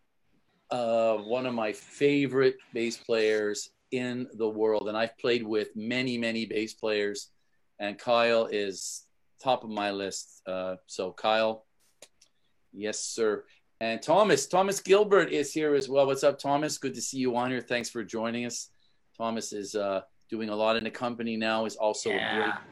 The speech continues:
Speaker 1: great guitar player
Speaker 2: Yeah.
Speaker 1: and a band leader.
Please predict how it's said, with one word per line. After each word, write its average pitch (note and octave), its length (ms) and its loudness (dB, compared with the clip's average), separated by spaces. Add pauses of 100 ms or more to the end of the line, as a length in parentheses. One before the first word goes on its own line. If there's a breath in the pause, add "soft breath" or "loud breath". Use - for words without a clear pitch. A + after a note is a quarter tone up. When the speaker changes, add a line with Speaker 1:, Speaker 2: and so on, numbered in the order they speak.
Speaker 1:
great B2 180 -4
guitar B2+ 320 2
player B2+ 520 0 (380)
Speaker 2:
Yeah. G2 200 -8
Speaker 1:
and G2 100 -6
a F#2+ 40 -8
band A2+ 380 -6
leader. A#2 460 0